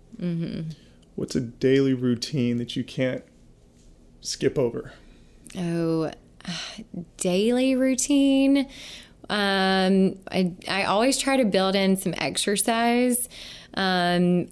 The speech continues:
Speaker 1: at least five or six days a week. Uh, I've always been active, as I mentioned, um, did pl-, lots of sports growing up. So that's really part of my identity. Um, and,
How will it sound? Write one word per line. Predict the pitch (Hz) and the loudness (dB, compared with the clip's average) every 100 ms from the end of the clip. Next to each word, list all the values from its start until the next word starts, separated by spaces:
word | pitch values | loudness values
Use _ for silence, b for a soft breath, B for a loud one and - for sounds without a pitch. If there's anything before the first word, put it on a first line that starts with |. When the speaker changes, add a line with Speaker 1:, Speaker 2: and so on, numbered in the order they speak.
| 175 | -4
Speaker 1:
at | 165 | 0
least | 180 202 220 220 | 2 2 2 0
five | 220 196 | -2 0
or | 196 | 0
six | 190 - - | -2 -4 0
days | 180 180 | 0 2
a | 170 | 0
week. | 165 170 170 - - - | 2 2 2 -2 -12 -10
Uh, | - 165 165 160 160 | -6 -4 -4 -4 -4
I've | 175 | -4
always | 170 170 170 | -2 -2 -2
been | 160 | -2
active, | 160 165 - 165 160 | -2 -2 -2 -2 -2
as | 170 175 | -4 -2
I | |
mentioned, | 165 160 - 165 160 160 156 | -2 -2 -2 -2 -2 -2 -4
um, | - 165 156 156 156 - - 175 185 - | -6 -4 -2 -4 -4 -8 -14 -16 -16 -6
did | 180 175 160 - | -4 -4 -6 -10
pl-, | 190 - | -10 -8
lots | 170 170 175 | -6 -6 -6
of | 175 | -6
sports | - - 165 - - | -4 -2 -2 -2 -4
growing | 180 170 170 | -2 -2 -2
up. | 170 170 - B B B - | -2 -4 -8 B B B -6
So | - | -2
that's | 190 190 - | 0 -2 -6
really | 175 196 220 | -2 0 0
part | 233 196 190 | 0 0 0
of | |
my | 180 165 | 0 0
identity. | 160 156 165 160 160 160 156 b b b | -2 0 0 0 2 2 -2 b b b
Um, | 175 165 156 156 151 151 151 - - | -4 -2 0 0 0 -2 -4 -8 -8
and, | 175 165 160 160 156 156 | -2 0 0 -2 -2 -2